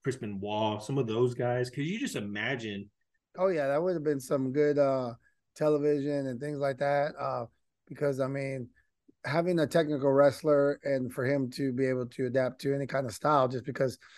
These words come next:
Speaker 2: uh, even though I am not a big fan of the Hart Dynasty or the Hart Dungeon.
Speaker 1: Well, why not?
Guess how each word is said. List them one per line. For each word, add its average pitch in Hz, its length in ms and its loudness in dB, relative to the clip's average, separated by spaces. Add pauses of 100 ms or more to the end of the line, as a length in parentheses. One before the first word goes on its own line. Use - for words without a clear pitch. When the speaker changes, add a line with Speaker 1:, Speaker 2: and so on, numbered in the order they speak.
(280)
Speaker 2:
uh, 139 300 2
even 156 260 8
though 143 440 12
I 139 200 0
am 135 200 4
not 131 400 2
a 135 140 -6
big 127 220 4
fan 139 360 4
of 123 240 0
the 120 240 0 (480)
Hart 147 420 4
Dynasty 139 580 4
or 127 100 4
the 117 100 0
Hart 127 400 4
Dungeon. 135 760 2
Speaker 1:
Well, 180 140 6
why 185 200 6
not? 202 360 2